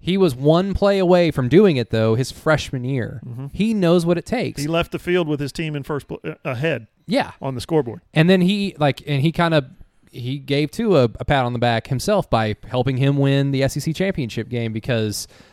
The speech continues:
Speaker 1: I mean, I don't know. Maybe O U fans probably think, "Jalen, I wish you didn't do that," given, <laughs> given what happened. But, um, you know, everything worked out the way it's supposed to work out. That's what Jalen is bringing to the table, and he has, he has such a huge opportunity this year to re-,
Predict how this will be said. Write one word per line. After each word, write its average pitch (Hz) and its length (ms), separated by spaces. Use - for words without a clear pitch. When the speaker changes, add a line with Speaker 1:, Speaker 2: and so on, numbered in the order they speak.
Speaker 1:
I 120 80
mean, 101 300
I 131 60
don't 170 140
know. 110 280
Maybe 143 300
O 143 60
U 151 120
fans 147 300
probably 135 200
think, 131 240
"Jalen, 151 280
I 151 40
wish 151 200
you 151 40
didn't 135 200
do 156 160
that," 123 300
given, 139 260
<laughs> - 40
given 151 300
what 135 140
happened. 135 540
But, 180 200
um, 117 640
you - 100
know, 131 140
everything 139 340
worked 123 220
out 117 120
the 120 80
way 107 160
it's 107 80
supposed 110 200
to 110 80
work 104 160
out. 123 100
That's 165 220
what 208 120
Jalen 143 300
is 113 100
bringing 117 300
to 107 100
the 104 80
table, 107 380
and 110 140
he 151 160
has, 135 400
he 202 140
has 135 160
such - 500
a 135 80
huge 147 640
opportunity 120 520
this 110 220
year 110 140
to 104 160
re-, 110 160